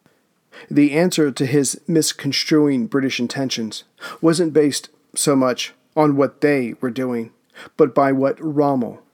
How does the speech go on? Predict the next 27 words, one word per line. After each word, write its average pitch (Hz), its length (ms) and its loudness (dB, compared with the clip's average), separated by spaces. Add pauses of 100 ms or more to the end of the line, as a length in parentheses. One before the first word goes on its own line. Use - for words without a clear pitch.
(100)
was 143 160 -2
trying 113 380 -4
to 117 120 -8
do. 107 360 -10 (500)
He 170 240 2
was 151 200 2
becoming 139 420 0
obsessed 127 600 -2
with - 220 -4
Tobruk 123 460 -8 (320)
and 139 160 -4
its - 160 -8
capture. - 440 -6 (760)
Hence, - 320 2 (180)
the 165 100 4
intelligence 143 640 0
that 117 220 -4
came 131 220 -6
to 185 240 0
him 131 340 -4 (320)
through 165 180 4
his 143 400 0
Italian 127 460 -6
spies 139 600 -2
or 127 60 -6
German 113 320 -6
pilots 139 560 -4